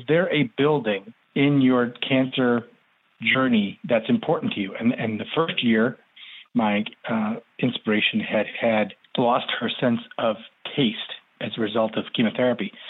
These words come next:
And the only place that she could taste anything was this really amazing Peruvian restaurant called Taste of Peru on Clark Street in Chicago, which is in a little strip mall.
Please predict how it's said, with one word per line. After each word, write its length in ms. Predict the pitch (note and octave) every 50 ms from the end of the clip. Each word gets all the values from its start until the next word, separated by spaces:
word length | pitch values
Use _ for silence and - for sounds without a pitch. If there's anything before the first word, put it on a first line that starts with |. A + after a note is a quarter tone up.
| - - -
And 160 | C3+ C3 C3+
the 100 | C#3+ - -
only 420 | D#3 D3+ D#3+ F3 F3+ E3+ D#3+ E3 - -
place 240 | - D3+ C3 B2+ A#2+ - - -
that 100 | - - - - - - -
she 200 | - C3 C3 C3+ -
could 380 | - - C3 A#2+ A2 G#2+ G#2+ - - -
taste 260 | - D3+ B2+ G#2+ - - -
anything 540 | D3+ F#3+ G#3+ - - - A2 F#2 - - - - - - - - -
was 160 | B2+ B2 G#2+ -
this 120 | - A#2 - - - A2+ A2
really 520 | A#2 C3+ D#3+ E3+ E3 D#3 C#3+ D3+ D3 C#3+ - _ -
amazing 800 | C3+ A#2 A2+ A#2 B2 C3+ D3 C#3 C#3 C#3+ C3 B2 B2 A#2+ A#2 - _ _ _ _ _ -
Peruvian 680 | - B2+ A#2+ A2+ B2+ E3+ F#3+ F3 E3 C3 A2 G#2+ G#2+ G#2
restaurant 500 | G#2 G#2+ G#2+ - - - G#2 G2+ G#2 -
called 240 | - G#2+ G#2 - - -
Taste 240 | B2+ A#2 - -
of 120 | A2+ A2 -
Peru 560 | - - G#2 A2 C#3+ D3+ B2 G#2 G2+ A2+ A2+ _ _ _ -
on 240 | - G#2+ G#2 G2+ G2+ -
Clark 220 | - D3 D#3+ D#3
Street 200 | - - A2+ -
in 80 | A2+ G#2+
Chicago, 520 | - - - - - D#3 D#3+ B2+ G2 F2 - - _ _ _ _ _ -
which 100 | - B2
is 80 | G#2+
in 60 | A#2
a 100 | A#2 A2+
little 200 | A2 A#2 A#2+ A#2+
strip 260 | A#2+ - - B2+ A2+ G2
mall. 320 | A2+ G2+ G2 F#2+ F#2+